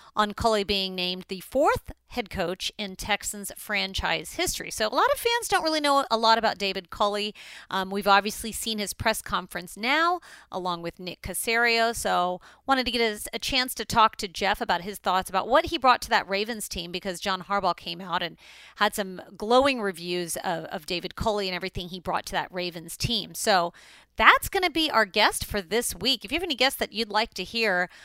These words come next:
uh, be sure to hit me up at Deep Slant on Twitter or on social media, anywhere else, and I'll try to get those guests on. But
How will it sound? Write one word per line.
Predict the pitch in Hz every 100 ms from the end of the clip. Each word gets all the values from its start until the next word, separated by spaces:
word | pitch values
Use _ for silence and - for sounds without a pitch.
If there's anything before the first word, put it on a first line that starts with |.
| - -
uh, | 180 175
be | 165 202
sure | - 240 233 233
to | - - 202 190 185 185
hit | - 175
me | 190
up | 165 -
at | - 165 - -
Deep | 226 226
Slant | - 214 202 196
on | 180 175
Twitter | - 220 208 202
or | 180 160
on | 165
social | 185 190 -
media, | 185 180 185 185
anywhere | 196 185 180
else, | 180 185 -
and | 190 170 170 170 185
I'll | 180
try | - 185
to |
get | 170 -
those | 170 -
guests | 175 170 -
on. | 202 185 180
But | 170